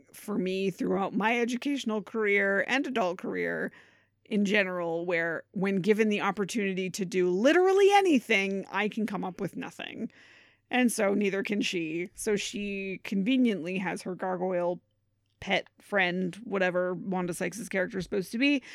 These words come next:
pop up and say, "Oh, I just happen to have this book of an, <laughs> an inventor's book, a monster inventor, um, that you can, you know,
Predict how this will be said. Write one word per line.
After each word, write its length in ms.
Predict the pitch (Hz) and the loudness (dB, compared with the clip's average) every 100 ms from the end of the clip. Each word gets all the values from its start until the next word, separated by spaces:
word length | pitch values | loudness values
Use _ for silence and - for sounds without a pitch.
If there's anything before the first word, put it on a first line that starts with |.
| - - - - | -18 -20 -16 2
pop 220 | 370 359 | 6 8
up 220 | 247 233 - | 6 4 2
and 200 | 220 190 | 0 2
say, 320 | 208 190 196 - | 4 4 2 2
"Oh, 180 | 359 | 6
I 140 | 254 254 | 6 6
just 180 | 302 - | 2 -4
happen 340 | 208 202 208 | -2 0 0
to 40 | 214 | 2
have 240 | 220 240 | 2 2
this 180 | 247 - | 0 -2
book 280 | - 302 - | 2 2 2
of 140 | 247 | 2
an, 180 | 226 269 | 4 4
<laughs> 120 | 311 | 4
an 200 | 214 302 | 4 6
inventor's 840 | 349 349 220 359 320 196 196 208 - | 6 6 6 4 4 4 4 0 -2
book, 440 | 202 214 196 - - | 0 2 2 0 -6
a 40 | 202 | 0
monster 400 | 202 208 - 160 | 0 0 -4 -4
inventor, 480 | 170 160 226 170 - - - - - | -2 -2 -2 -2 -4 -10 -20 -18 0
um, 580 | 202 196 185 190 196 185 | 2 4 2 0 -4 2
that 160 | 220 | 4
you 140 | 247 262 | 6 4
can, 360 | 294 302 349 311 | 4 4 2 2
you 100 | 269 | 4
know, 240 | 240 | 4